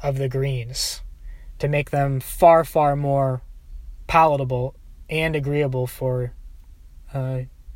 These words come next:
your digestion. And so, you know, because I see, I see a lot of initiatives around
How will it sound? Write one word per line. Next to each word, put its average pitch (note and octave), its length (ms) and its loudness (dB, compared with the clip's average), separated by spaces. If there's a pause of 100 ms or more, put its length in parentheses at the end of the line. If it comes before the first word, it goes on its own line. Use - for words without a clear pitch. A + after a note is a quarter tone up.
(180)
your C#3 140 0
digestion. C3 720 0 (3000)
And F3 180 -4
so, G3+ 360 6
you A#3 160 4
know, D#3+ 280 4
because A#3+ 260 6
I C4+ 140 8
see, C#4+ 600 0 (1040)
I G3 80 4
see D4+ 260 0
a B3+ 80 8
lot G3 280 4
of F#3+ 100 4
initiatives F3+ 720 2
around D3+ 720 0